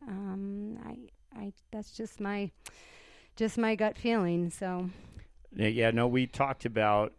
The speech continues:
Speaker 2: in our hundredth episode, uh, we had a, um, we had a, uh, episode that focused on eating disorders, for
Speaker 1: Mm-hmm.
Speaker 2: example, and the, the hidden war. And, and we had, uh,
Speaker 1: Mm-hmm.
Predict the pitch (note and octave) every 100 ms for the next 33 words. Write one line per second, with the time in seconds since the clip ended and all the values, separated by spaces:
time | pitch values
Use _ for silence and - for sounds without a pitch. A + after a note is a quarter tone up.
0 | - - G2+ G2+ G2 F#2+ - A#2 G#2 G2
1 | G#2 - - G#2 G2+ G2 G#2 G2+ G#2+ F#2+
2 | G2+ G2 F#2 - - - - _ - G#2+
3 | A2 G#2+ G2 F#2+ F#2 - - - - _
4 | - A2+ A#2+ A#2+ G#2+ - _ - - -
5 | - - - A#2 A2+ G#2 A#2+ G#2+ G#2 -
6 | _ - A#2+ G#2+ A2 F#2 - G2+ G2 G2
7 | G#2 G#2 G2 - G#2+ F#2+ F#2+ - G2+ F#2+
8 | G#2 F#2 G#2 F2+ - - G#2 G#2 G2 F2+
9 | - - - - - - _ _ _ _
10 | _ - B2+ C3+ A2+ G#2 B2+ A#2 G2+ G2+
11 | G2 - - A2+ A2+ A#2 A2+ C3 B2 B2
12 | A2+ G#2+ G2 F#2+ F#3 -